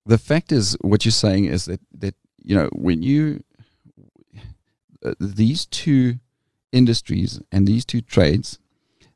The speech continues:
they're actually interdependent of each other. And you should have knowledge of the one and the other.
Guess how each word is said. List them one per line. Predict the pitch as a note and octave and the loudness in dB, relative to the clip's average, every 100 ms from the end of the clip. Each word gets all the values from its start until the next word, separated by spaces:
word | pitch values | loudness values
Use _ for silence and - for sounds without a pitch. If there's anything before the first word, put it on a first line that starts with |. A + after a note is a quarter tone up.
| _ _ | _ _
they're | G#2+ G2 - | 0 0 0
actually | A#2 - D3 | -2 0 0
interdependent | - A#2 A#2 A#2 - G2+ G2+ | 2 0 0 -2 0 2 0
of | D#2 D#2+ | -2 -4
each | - | -4
other. | G1+ G1+ - _ _ _ _ _ - - | -6 -10 -18 _ _ _ _ _ -10 -2
And | G#2 | 0
you | G#2 | 0
should | - - D#3 | -2 0 0
have | D3 B2 G#2 G2+ F#2+ | 0 0 2 0 -2
knowledge | G2+ G#2+ A2 A2 E2+ E2 - - _ _ _ _ | 0 2 2 0 -4 -8 -12 -16 _ _ _ _
of | - F#2+ G2 - | -2 0 0 -2
the | G2+ | -4
one | F#2 G2 F#2+ F#2+ | -2 0 0 0
and | - F#2+ | 0 0
the | F#2+ F2 | 2 0
other. | F2 | -2